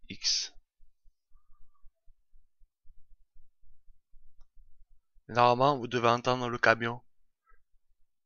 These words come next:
Vous voyez, ça n'a pas fonctionné. Vous devez entendre le, la rampe du camion comme, euh, sur le solo qu'on faisait avant. Donc au moment où vous allez entendre la rampe, vous avez flèche de droite, vous entendez la rampe,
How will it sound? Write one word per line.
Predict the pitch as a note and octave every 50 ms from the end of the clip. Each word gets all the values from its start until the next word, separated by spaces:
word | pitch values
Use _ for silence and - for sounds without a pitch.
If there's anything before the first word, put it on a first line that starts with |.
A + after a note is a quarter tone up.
| _ _ - - - - - - _ - - - - - - - - _ - - - - - - - - - _ - - - - - - - - - - - - - - - - _ -
Vous | - G2+
voyez, | A2 A#2 B2
ça | - - A#2
n'a |
pas | - - A2+
fonctionné. | - - A2+ G#2+ - - G#2+ G#2+ G#2+ - - - - - - - - - - -
Vous | - G#2+ A2+
devez | B2+ B2+ C3+
entendre | C3+ C#3+ C#3 D3 D3 D3 C#3+
le, | C#3 C3+ - F2
la | F#2 B2+
rampe | B2 B2 C#3+ D3+ C3+ -
du | C3+ C3 C3
camion | - D3 C#3 D3 D3+ C#3+ C3+
comme, | - C3+ B2+ C3
euh, | C3+ C3 B2 A#2+ A2+ A2 G2 G2 G2 G2 - -
sur | - - - B2
le | A#2+ A#2
solo | - - B2+ B2+ C3+ -
qu'on | C3 B2 A#2
faisait | - A#2 A2 B2
avant. | A2+ A2+ A2+ C#3 D#3+ - - - - _ - - - - _ - - - - - - - - - - - - - - - - - - - - _ - - - - - - - - - _ _ - - - -
Donc | - - G2+ - - G#2+
au | G#2+
moment | A#2 B2+ C3 C#3+ D3+ D3+ C#3+
où |
vous | C3+ B2+
allez | C3+ B2+
entendre | C3 C3 C3 C3+ C3 C3
la | B2+ B2+
rampe, | C3 C3+ C#3 C3+ A#2+
vous | A#2 A2 A#2+
avez | A#2+
flèche | - - - - C#3 C3+ B2+
de | C3+ B2+
droite, | B2 C#3 C3+ C3
vous | B2 B2
entendez | B2 A#2 - B2 B2 B2+
la | B2 B2
rampe, | B2 C3+ D3+ D#3 -